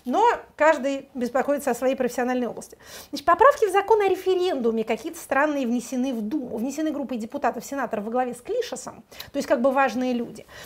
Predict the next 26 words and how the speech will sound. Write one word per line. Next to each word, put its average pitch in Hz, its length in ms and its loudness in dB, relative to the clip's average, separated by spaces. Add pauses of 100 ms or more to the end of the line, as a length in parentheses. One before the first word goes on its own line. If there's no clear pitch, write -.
(120)
Вроде 392 680 10
бы 254 520 -2
они 311 360 2
про 349 200 2
то, 381 280 0
как, 330 480 0
э, 330 40 -8 (220)
об 285 160 2
особом 285 320 -2
порядке, 285 400 2
в - 60 -20
котором 262 280 -2
можно 254 240 -2
проводить 233 380 -4
референдумы 247 600 -2
на 233 320 0 (140)
так 240 140 -8
называемых 247 360 -2
новых 247 320 -2
территориях. 294 520 -6
Спохватились. - 680 -4
Референдумы 233 460 -8
они 233 80 -10
там 226 160 -8
уже 214 140 -6
провели. 311 340 -2